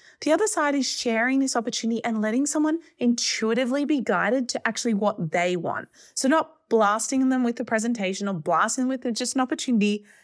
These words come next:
giving people choices and letting them choose what suits them and having the tools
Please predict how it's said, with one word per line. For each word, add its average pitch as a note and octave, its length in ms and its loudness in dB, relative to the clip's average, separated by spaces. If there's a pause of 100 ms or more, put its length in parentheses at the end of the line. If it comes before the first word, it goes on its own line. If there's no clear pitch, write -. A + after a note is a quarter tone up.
(140)
giving F#4+ 260 2
people G4 400 -2
choices C4 800 0
and A3 180 0
letting C4+ 280 0
them F#4 180 0
choose C4 720 -2 (280)
what G#3 400 0
suits B3 400 -4
them A#3+ 520 -2 (380)
and C4+ 160 2
having C4 300 0
the F4 100 2
tools A#3 520 -2